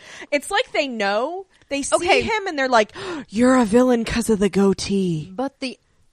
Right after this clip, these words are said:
Speaker 2: he looks an awful lot like Doctor Strange, I'm just saying.
Speaker 1: <laughs> He does.
Speaker 2: So,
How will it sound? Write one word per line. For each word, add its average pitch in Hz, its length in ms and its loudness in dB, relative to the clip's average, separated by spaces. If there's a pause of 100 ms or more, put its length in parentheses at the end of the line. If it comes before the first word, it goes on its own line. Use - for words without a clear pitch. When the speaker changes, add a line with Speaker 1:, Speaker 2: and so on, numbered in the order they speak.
(460)
Speaker 2:
he 254 200 -4
looks 277 200 -8
an 180 120 -10
awful 240 320 -4
lot 233 200 0
like 196 160 -8
Doctor 190 300 -10
Strange, 165 400 -10
I'm 165 100 -14
just 175 160 -14
saying. 170 320 -8
Speaker 1:
<laughs> - 40 -20
He 196 160 -10 (120)
does. - 140 -6 (480)
Speaker 2:
So, 370 320 6